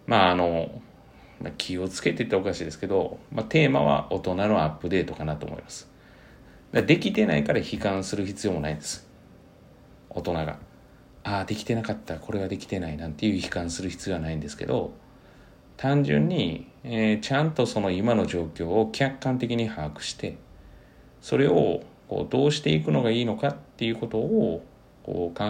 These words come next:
えることが、まあ、大事かなっていうふうには思います。さあ、私も含めてですね、時代の流れが昔に比べたら五倍、十倍、もっと早いというふうに言われていますから、まあ、その流れに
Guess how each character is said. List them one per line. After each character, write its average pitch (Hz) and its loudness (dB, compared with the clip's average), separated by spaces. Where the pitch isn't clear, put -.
え 101 0
る 101 -4
こ 104 -6
と 104 -8
が、 107 -2
ま - -6
あ、 82 -4
大 80 0
事 76 -8
か 82 -8
な 82 -6
っ 80 -10
て 170 -2
い 160 2
う 160 2
ふ 156 -2
う 202 0
に 190 0
は 104 2
思 - -6
い - -12
ま - -18
す。 - -14
さ - 4
あ、 92 6
私 92 0
も 98 4
含 - -4
め 82 -4
て - -10
で 78 -10
す 76 -10
ね、 90 -4
時 107 2
代 123 6
の 120 2
流 120 4
れ 101 4
が 82 0
昔 92 -2
に 104 0
比 - 0
べ 110 4
た 80 0
ら 80 -2
五 95 2
倍、 107 6
十 95 0
倍、 73 -2
も 131 2
っ 135 -4
と 113 2
早 98 2
い 82 0
と 80 -8
い 80 -4
う 82 -6
ふ 90 -8
う - -6
に 80 -6
言 87 -4
わ 87 -2
れ 85 -4
て 85 -8
い 85 -6
ま 80 -6
す - -10
か 71 -14
ら、 73 -8
ま - -4
あ、 104 -2
そ 127 0
の 123 6
流 104 6
れ 90 2
に 82 -4